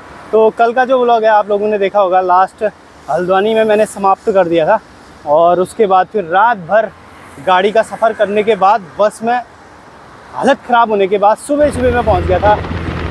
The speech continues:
दिल्ली। और दिल्ली आया हूं मैं कुछ ख़ास काम से,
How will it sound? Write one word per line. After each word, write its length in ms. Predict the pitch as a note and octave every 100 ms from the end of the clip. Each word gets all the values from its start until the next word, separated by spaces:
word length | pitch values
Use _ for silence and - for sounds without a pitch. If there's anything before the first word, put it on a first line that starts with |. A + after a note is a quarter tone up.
| - - -
दिल्ली। 360 | G3 A3 C4
और 400 | F3+ F#3+ F#3+ F#3+
दिल्ली 540 | E3 F#3 F#3+ G#3 G#3+ F#3+ - -
आया 140 | F3
हूं 100 | F#3+
मैं 160 | F#3+ F#3+
कुछ 140 | A3
ख़ास 600 | - - A3 C4 D4 -
काम 260 | A#3+ G#3 G#3
से, 200 | A#3+ C#4